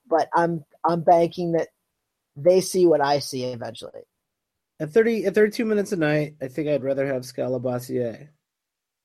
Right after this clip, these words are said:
Speaker 2: than Bogdan Bogdanovic.
Speaker 1: That one I don't see happening, and we could talk about that if you want, but I think
Speaker 2: No, we don't have to talk about that. If, if you don't see it happening, you know the Kings more, way more than I do.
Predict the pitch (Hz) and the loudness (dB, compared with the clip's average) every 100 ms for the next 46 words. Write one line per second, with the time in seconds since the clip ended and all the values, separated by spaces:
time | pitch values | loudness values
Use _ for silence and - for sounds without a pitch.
0 | _ _ 127 127 123 120 117 123 117 113 | _ _ -8 -6 -4 -6 -6 -4 -4 -4
1 | 110 113 208 302 269 277 254 233 226 175 | -4 2 4 4 2 2 2 2 2 4
2 | 214 170 - 196 170 160 127 117 _ 143 | 2 0 -10 -2 0 0 -4 -20 _ -16
3 | 151 165 151 - 151 139 127 139 127 123 | -10 -10 -10 -8 -6 -6 -6 -6 -8 -8
4 | 123 113 - 123 95 - - 170 _ _ | -10 -12 -10 -10 -10 -14 -20 -20 _ _
5 | _ _ - 170 196 220 220 262 254 - | _ _ -10 -4 2 4 6 4 2 0
6 | 233 202 185 151 143 147 151 160 156 190 | 0 2 2 2 0 0 -2 -2 -2 0
7 | 196 190 208 180 180 180 147 170 185 160 | -2 -2 -2 0 0 0 -2 0 -2 -4
8 | 151 185 175 156 147 147 165 135 143 202 | -4 -6 -4 -8 -6 -6 -4 -4 0 0
9 | 196 180 147 135 127 113 | 2 2 0 -2 -4 -8